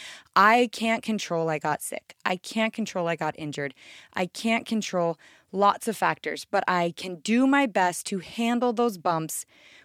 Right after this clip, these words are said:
with grace and to dust myself off and to keep going and to be able to realize that the bump is not my problem.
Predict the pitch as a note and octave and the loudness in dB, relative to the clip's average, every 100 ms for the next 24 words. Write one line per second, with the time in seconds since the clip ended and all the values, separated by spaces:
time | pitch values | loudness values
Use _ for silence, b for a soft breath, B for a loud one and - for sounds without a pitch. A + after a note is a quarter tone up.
0 | - D#3+ - - D#3+ D#3+ F#3+ D4 - - | -4 -2 -2 -6 -2 2 2 2 -2 -6
1 | - _ b b b b b F#3 E3 - | -8 _ b b b b b -4 -2 -4
2 | D3 C#3+ C#3+ - D3+ C#3 - C#3 - C#3+ | -4 -2 -2 -4 -8 -6 -6 -6 0 0
3 | E3+ C4+ - - - - E3+ D3 - D#3 | 2 -2 -8 -18 -12 -6 -4 -6 -8 -10
4 | - - D3 F3+ A#3+ D4 E4 b b b | -8 -4 -2 0 0 0 -2 b b b
5 | b - F3+ E3+ - E3 C#3+ F#3+ G#3+ - | b -6 -4 -2 -4 -8 -6 -4 -2 -2
6 | F#3 F#3+ F3+ - F3+ D#3+ D#3 - _ _ | 0 0 -2 -4 -2 -2 -4 -10 _ _
7 | _ - G#3 A#3+ G3 D#3+ D3+ D#3 - D3 | _ -4 2 4 4 2 -2 -4 -4 -2
8 | C#3 - _ E3 E3+ C#3+ F3+ F3+ A#3+ - | -2 -6 _ -6 -6 -2 0 2 0 -2
9 | - _ _ F#3+ E3 D3+ - G3+ G3 - | -12 _ _ -4 0 -2 0 -4 -6 0
10 | D#4+ G#3 D#3 D3+ D3 | 2 2 -2 -4 -8